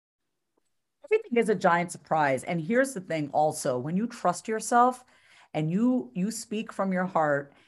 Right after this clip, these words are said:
and you are speaking from your truth, here are two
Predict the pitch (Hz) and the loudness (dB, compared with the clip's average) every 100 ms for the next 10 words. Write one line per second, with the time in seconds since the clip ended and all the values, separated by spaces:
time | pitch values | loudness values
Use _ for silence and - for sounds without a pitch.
0 | _ - 165 170 175 165 160 160 156 - | _ -6 -4 2 6 6 6 4 0 -4
1 | 226 233 233 233 196 185 - 196 170 151 | -6 -2 -2 -2 -2 -4 0 2 2 -2
2 | - _ _ _ 254 269 - - 262 269 | -12 _ _ _ 0 2 2 -2 0 0
3 | 254 | -2